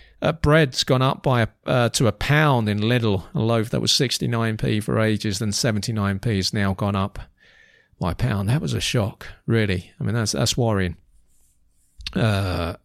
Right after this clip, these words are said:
A six notebooks up by a quarter in Tesco to one pound twenty-five. Sainsbury's don't do A six notebooks anymore, so Tesco's long been my, uh, go-to notebook place. A rise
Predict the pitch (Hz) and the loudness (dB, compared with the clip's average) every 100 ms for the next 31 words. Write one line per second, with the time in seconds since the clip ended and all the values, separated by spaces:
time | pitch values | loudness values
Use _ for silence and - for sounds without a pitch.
0 | 156 123 - 120 - 127 117 - 117 - | -2 0 2 0 0 -2 -2 -2 -2 -2
1 | 117 113 98 - - 135 120 - 120 110 | -2 0 -2 -2 2 2 4 2 2 0
2 | 98 127 113 135 113 117 110 107 110 104 | 0 2 2 2 -2 0 -2 0 -2 -4
3 | - 107 117 101 117 110 - 110 101 98 | -4 -2 -2 -4 -2 -2 -2 -2 -2 -4
4 | - 101 98 101 95 - 101 - 98 - | -2 -2 -2 -2 0 -2 -4 -6 -8 -6
5 | 101 - 98 104 95 92 - - - - | -8 -6 -6 -4 -2 -4 -6 -16 -18 -18
6 | - - - 98 - 98 90 98 95 87 | -6 -4 0 0 2 0 0 0 0 0
7 | 95 87 90 90 90 85 - 90 - 104 | -2 0 -2 -2 -2 -2 -2 -2 -2 -2
8 | 87 90 90 - 90 - 98 92 - - | 0 -2 -2 -4 -6 -4 -4 -2 -6 -10
9 | - - - - _ _ - 104 107 110 | -18 -20 -20 -20 _ _ -4 -2 0 0
10 | 107 101 90 - - | 2 2 0 -2 -4